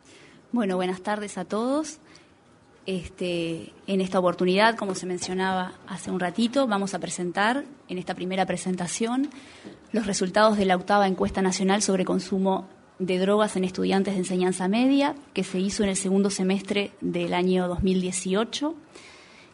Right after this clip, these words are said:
Este, y bueno, este estudio es un estudio prioritario del Observatorio Uruguayo de Drogas, en tanto nos permite mantener la vigilancia epidemiológica del fenómeno de drogas en el país,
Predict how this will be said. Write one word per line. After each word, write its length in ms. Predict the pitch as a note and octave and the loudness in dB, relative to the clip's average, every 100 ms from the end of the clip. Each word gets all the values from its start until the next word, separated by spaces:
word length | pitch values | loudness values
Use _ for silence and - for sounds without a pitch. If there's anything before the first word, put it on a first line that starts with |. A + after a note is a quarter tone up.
| - | -6
Este, 500 | F#3 - F#3 F3+ - | -6 -2 -2 -2 -2
y 120 | G3 | 2
bueno, 320 | G3+ F#3 F3+ F#3 | 4 4 2 0
este 220 | A#3 C4 | -2 -2
estudio 440 | B3 C4 C#4 C#4+ C#4+ | 2 4 6 4 2
es 160 | A3 | -2
un 80 | A3+ | -2
estudio 400 | G3+ A3+ A3+ G#3+ | -2 0 2 2
prioritario 720 | F3+ - - F#3 F#3 A#3 B3 A3+ | 0 -6 -2 0 2 4 6 8
del 100 | F#3+ | 8
Observatorio 420 | - F#3+ F#3+ G3+ | 8 6 4 4
Uruguayo 380 | F#3+ F#3+ F#3+ F#3 | 2 0 0 2
de 100 | F#3 | 4
Drogas, 480 | F#3+ A3 C4 D#4 - - - - - - - | 4 4 4 0 -6 -14 -16 -16 -18 -10 0
en 220 | F#3+ F#3 | 2 2
tanto 460 | F#3 F#3 F#3 F3+ - | 2 2 2 0 2
nos 200 | F#3 - | 2 2
permite 640 | F3+ F#3 G3+ G3 A#3+ A#3+ | 2 2 2 4 4 4
mantener 480 | G3 F#3 F3+ F#3+ G3+ | 2 2 2 2 4
la 100 | G#3 | 2
vigilancia 440 | G3 F#3 G3 F#3+ | 2 2 2 2
epidemiológica 580 | F#3 F3+ F3+ G3 F#3+ F3 | 2 2 2 0 -2 -2
del 220 | E3+ E3+ | -2 -2
fenómeno 420 | F3+ F3+ G3 F#3 | -2 2 2 2
de 80 | F3 | 2
drogas 320 | F#3 G3 F#3+ | 2 2 0
en 60 | F#3 | -2
el 100 | E3+ | -2
país, 400 | F3+ F#3 F#3 | 0 0 0